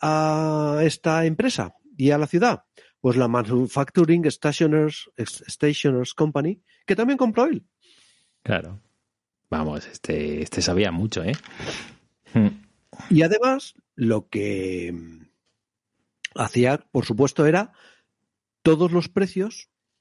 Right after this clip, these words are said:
Speaker 1: eran desorbitados.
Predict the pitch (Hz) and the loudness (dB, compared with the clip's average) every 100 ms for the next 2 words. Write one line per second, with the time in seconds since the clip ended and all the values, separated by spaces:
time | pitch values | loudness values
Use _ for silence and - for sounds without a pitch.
0 | _ _ _ _ _ - 143 185 - _ | _ _ _ _ _ -2 0 0 -4 _
1 | _ _ _ - 123 - 110 95 101 113 | _ _ _ -4 -2 0 0 -2 -4 -4
2 | 95 - - | -4 -12 -20